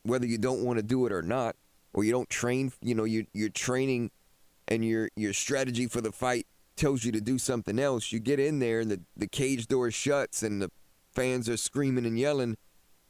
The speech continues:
and you look across the cage and it's time to engage. I think sometimes those plans go out the window, and I could see D C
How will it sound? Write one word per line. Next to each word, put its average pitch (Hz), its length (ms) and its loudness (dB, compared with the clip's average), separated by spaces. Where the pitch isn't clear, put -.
and 110 160 2
you 107 80 2
look 127 200 0
across 131 400 -2
the 110 80 -8
cage 135 480 0
and 104 300 -2
it's - 120 -10
time 123 260 0
to 113 140 -2
engage. 113 540 -2
I 104 80 -2
think 123 340 -4
sometimes 131 680 -2
those 113 260 0
plans 113 440 -2
go 101 120 0
out 95 160 -2
the 95 80 0
window, 120 320 0
and 98 80 -4
I 131 140 0
could 151 240 -4
see 113 340 -2
D 123 320 0
C 98 420 -4